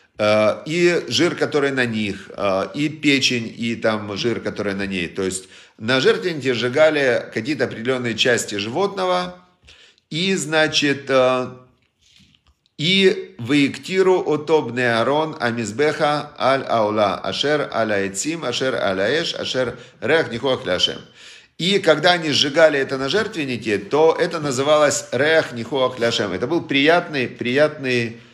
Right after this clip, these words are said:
э, благоухание для Бога. Непонятно, почему это такое благоухание. Потом, если как из овец, из козлов, как чуть-чуть здесь отличалось это, да.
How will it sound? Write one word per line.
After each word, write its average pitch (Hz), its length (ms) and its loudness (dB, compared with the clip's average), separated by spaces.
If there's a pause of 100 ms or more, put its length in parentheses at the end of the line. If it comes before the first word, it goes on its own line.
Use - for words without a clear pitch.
(240)
э, 101 360 0
благоухание 131 1080 2
для 107 200 -2
Бога. 95 440 -6 (760)
Непонятно, 151 640 0
почему 143 440 -4
это 147 180 -2
такое 139 260 -4
благоухание. 127 640 -2
Потом, 160 280 -4
если 123 340 -2
как 107 320 -2
из 101 160 -6
овец, 160 400 0
из 107 140 -6
козлов, 139 460 -6
как 113 260 -4
чуть-чуть 101 420 -4
здесь 127 260 -4
отличалось 104 640 0
это, 78 220 -10
да. 127 320 -2